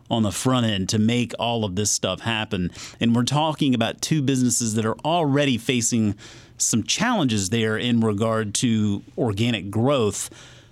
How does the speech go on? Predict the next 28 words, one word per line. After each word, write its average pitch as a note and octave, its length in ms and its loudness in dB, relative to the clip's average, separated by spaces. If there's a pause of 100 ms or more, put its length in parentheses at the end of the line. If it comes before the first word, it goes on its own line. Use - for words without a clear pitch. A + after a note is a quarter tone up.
(500)
I B2 80 -2
mean, A#2+ 120 2
investors, B2 500 0
that's D3+ 220 0
when D#3 200 2
we E3+ 100 2
talk G3+ 240 2
about F3+ 180 2
organic C#3 400 2
growth, B2+ 260 2
I A2+ 40 0
mean, A#2 160 4
that's D3 240 0
what D3 140 0
we B2 120 4
mean, A#2+ 220 4
right? G2+ 160 -2
We're C3 60 0
talking D#3+ 260 2
about A#2+ 160 0
a G2+ 40 -4
business D3 380 0
that's A#2+ 140 -2
able B2+ 160 0
to G#2+ 120 0
grow C3 300 2
on C3+ 80 4
its G2+ 140 -2